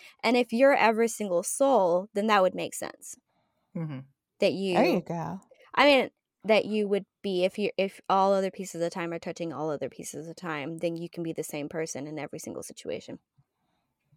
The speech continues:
Speaker 3: And isn't that neat to
Speaker 1: That's
Speaker 3: think
Speaker 1: a
Speaker 3: that I could
Speaker 1: beautiful
Speaker 3: be,
Speaker 1: idea.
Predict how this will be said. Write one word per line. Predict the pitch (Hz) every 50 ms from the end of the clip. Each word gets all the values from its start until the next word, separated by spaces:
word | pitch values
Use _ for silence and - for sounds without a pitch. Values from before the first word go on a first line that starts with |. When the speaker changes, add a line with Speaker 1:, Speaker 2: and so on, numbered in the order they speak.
| _ _ _ -
Speaker 3:
And | - 202
isn't | 220 240 262 302 320 302
that | 254 220 -
neat | 190 202 180 165 160 180 185 - - - _ _ _ _ _ _ _ -
to | - 208
Speaker 1:
That's | 240 294
Speaker 3:
think | 185 170 440 339 262
Speaker 1:
a |
Speaker 3:
that | 233 156
I | 170 175
could | 196 202 196
Speaker 1:
beautiful | 185 190
Speaker 3:
be, | 175 170
Speaker 1:
idea. | 170 - 180 196 208 185 175 185